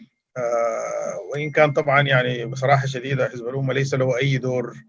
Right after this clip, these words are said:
مباشر في عملية اختياري، لأنه أنا تم تسميتي من قبل، آه، تجمع المهنيين، وحسب علمي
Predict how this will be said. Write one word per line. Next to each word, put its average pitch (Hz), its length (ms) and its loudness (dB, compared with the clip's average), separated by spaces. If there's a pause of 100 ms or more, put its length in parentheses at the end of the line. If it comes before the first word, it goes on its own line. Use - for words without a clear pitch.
(420)
مباشر 139 460 4
في 139 140 -2
عملية 123 420 -4
اختياري، 131 560 -2 (520)
لأنه 135 240 -4
أنا 135 100 2
تم 139 280 2 (500)
تسميتي 135 460 -2
من 120 160 -8
قبل، 123 440 -2
آه، 107 340 -2
تجمع 127 420 -4
المهنيين، 113 640 -8 (640)
وحسب 160 460 2
علمي 143 520 2